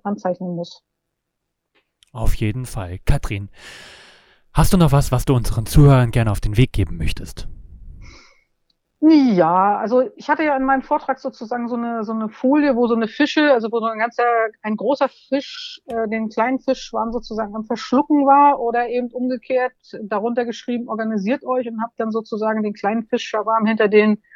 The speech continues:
Speaker 1: großen Fisch herge-, hergejagt. Also mir ist es ein großes Anliegen, dass wir nur gemeinsam, äh, und mit einer Stimme in der Politik eine Möglichkeit haben,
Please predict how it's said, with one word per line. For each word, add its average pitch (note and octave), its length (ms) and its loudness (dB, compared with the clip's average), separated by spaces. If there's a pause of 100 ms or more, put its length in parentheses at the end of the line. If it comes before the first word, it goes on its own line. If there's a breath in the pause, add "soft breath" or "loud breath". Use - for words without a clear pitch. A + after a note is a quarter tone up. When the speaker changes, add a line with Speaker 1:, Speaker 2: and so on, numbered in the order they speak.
(200 loud breath)
Speaker 1:
großen C4 300 2
Fisch A3 280 -6
herge-, G#3 400 -4 (100)
hergejagt. G#3+ 540 0 (260 soft breath)
Also G#3 140 0
mir C4+ 140 6
ist - 80 -6
es - 100 -18
ein C4 80 2
großes A#3 400 -6
Anliegen, A#3 540 -2
dass A3 200 -4
wir A3 200 2
nur G#3+ 140 2
gemeinsam, A3 920 -2
äh, G#3 240 -6 (400)
und A#3 180 -4
mit A3 120 -4
einer A3 240 -4
Stimme A3 320 0
in G#3+ 60 -2
der G#3 100 -2
Politik G#3+ 580 -2 (320 loud breath)
eine G#3 140 6
Möglichkeit A3 600 2
haben, G3+ 440 0